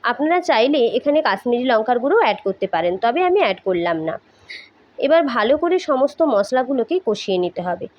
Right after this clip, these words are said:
তবে পেঁয়াজ আর টমেটোটা একেবারে গলে যাওয়া পর্যন্ত ভাজার কিন্তু দরকার নেই, তবে সুন্দরভাবে ভেজে নিতে হবে। ভেজে নেওয়ার পর এখানে কিন্তু অল্প পরিমাণে জল দিয়ে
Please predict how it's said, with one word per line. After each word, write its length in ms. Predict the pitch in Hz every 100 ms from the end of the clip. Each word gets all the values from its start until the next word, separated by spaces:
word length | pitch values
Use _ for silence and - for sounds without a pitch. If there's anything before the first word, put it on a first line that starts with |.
| - - -
তবে 220 | 262 254 311
পেঁয়াজ 380 | 269 240 277
আর 80 | 320
টমেটোটা 640 | 320 269 277 294 285 240 -
একেবারে 480 | 214 311 320 349 349
গলে 260 | 277 269
যাওয়া 240 | 262 262 262
পর্যন্ত 440 | 254 220 240 233
ভাজার 360 | 349 214 190 190
কিন্তু 280 | 247 269 349
দরকার 360 | 190 180 175
নেই, 160 | 170 185
তবে 180 | 220 294
সুন্দরভাবে 600 | - 202 202 208 226 349 440 - _ 202
ভেজে 200 | 208 202
নিতে 260 | 185 196
হবে। 240 | 180 185 -
ভেজে 260 | 214 254 302
নেওয়ার 260 | 330 330 320
পর 220 | 311 392 -
এখানে 300 | - 269 277
কিন্তু 240 | 294 294
অল্প 320 | - 220 226
পরিমাণে 460 | 311 349 359 359 349
জল 300 | 240 240 294
দিয়ে 200 | 247